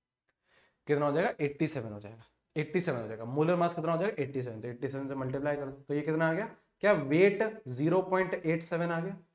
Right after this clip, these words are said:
मुझे बताइए, क्या वेट ज़ीरो पॉइंट एट सेवन आ गया? हाँ जी सर, हाँ जी सर, हाँ जी सर। अब इसका मतलब क्या? ये जो वेट आया है, ये जो वेट आया है, देख, प्रोडक्ट से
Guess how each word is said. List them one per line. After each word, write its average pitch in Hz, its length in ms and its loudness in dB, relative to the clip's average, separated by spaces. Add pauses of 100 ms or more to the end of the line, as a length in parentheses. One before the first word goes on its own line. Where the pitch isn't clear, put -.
(120)
मुझे 123 140 -6
बताइए, 117 380 -10 (800)
क्या 202 120 8
वेट 180 760 2
ज़ीरो 151 320 2
पॉइंट 170 300 0
एट 156 280 0
सेवन 165 220 0
आ 160 120 2
गया? 185 180 -6 (260)
हाँ 117 80 -6
जी 113 120 -8
सर, 131 180 -14 (640)
हाँ 123 80 -4
जी 117 100 -8
सर, 135 160 -16 (1400)
हाँ 127 100 -4
जी 117 80 -8
सर। 143 160 -16 (680)
अब 131 260 -4
इसका 135 420 -6
मतलब 117 640 -8
क्या? 127 580 0 (220)
ये 139 300 0
जो 170 220 0
वेट 147 380 0
आया 113 140 0
है, 110 220 -12 (160)
ये 156 180 2
जो 175 160 4
वेट 135 280 0
आया 107 80 -2
है, 107 120 -4
देख, - 340 -2 (200)
प्रोडक्ट 151 500 4
से 190 200 2